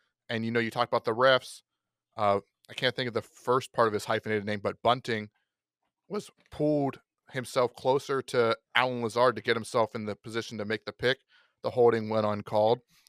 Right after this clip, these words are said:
Unfortunately, we had the fumble that injured Aaron Jones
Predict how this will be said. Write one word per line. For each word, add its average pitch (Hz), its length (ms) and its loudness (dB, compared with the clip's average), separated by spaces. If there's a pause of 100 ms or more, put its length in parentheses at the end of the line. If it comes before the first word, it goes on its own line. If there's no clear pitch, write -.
(800)
Unfortunately, 143 520 0
we 135 100 0
had 123 200 4
the 123 80 0
fumble 131 360 2
that 123 160 4
injured 120 380 0
Aaron 113 320 0
Jones 110 580 -2